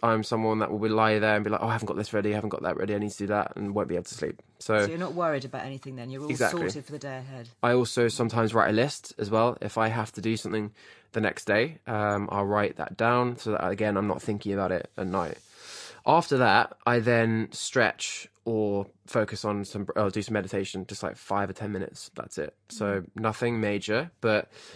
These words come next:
Speaker 1: doing little bits of flexibility work every
Speaker 2: Mm.
Speaker 1: day, like, five or ten minutes, makes a huge difference
Speaker 2: Really?
Speaker 1: if you're consistent with it over time.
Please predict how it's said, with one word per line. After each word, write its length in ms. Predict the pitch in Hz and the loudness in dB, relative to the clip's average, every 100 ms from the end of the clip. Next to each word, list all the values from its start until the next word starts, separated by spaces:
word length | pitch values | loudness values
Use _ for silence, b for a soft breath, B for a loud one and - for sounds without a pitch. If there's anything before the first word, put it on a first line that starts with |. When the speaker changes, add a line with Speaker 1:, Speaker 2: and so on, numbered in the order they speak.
| B B | B B
Speaker 1:
doing 260 | 139 135 123 | 4 6 6
little 240 | 131 135 | 4 4
bits 320 | 127 139 - | 4 2 0
of 80 | 117 | -4
flexibility 560 | - 107 120 120 113 117 | -2 -4 0 2 2 2
work 420 | 113 131 - - - | 2 2 0 -12 -2
every 280 | 117 98 107 | 0 2 0
Speaker 2:
Mm. 40 | |
Speaker 1:
day, 260 | 104 104 156 | 2 2 2
like, 200 | 110 - | -2 -4
five 260 | - 110 107 | 0 2 2
or 40 | |
ten 140 | 113 107 | -2 -2
minutes, 280 | 104 123 - | -2 -4 -4
makes 160 | 113 104 | -6 -6
a 20 | |
huge 840 | 104 - - 113 107 104 104 - - | -10 -12 -8 -4 -2 -2 -4 -8 -8
difference 560 | 92 - - - - | -8 -10 -14 -14 -14
Speaker 2:
Really? 140 | 165 160 | -12 -8
Speaker 1:
if 80 | 113 | -4
you're 140 | 104 | -4
consistent 440 | 110 101 107 - 92 | -4 -6 -6 -4 -4
with 120 | 82 | -2
it 60 | |
over 180 | 90 90 | -4 -6
time. 320 | - 78 80 | -6 -6 -6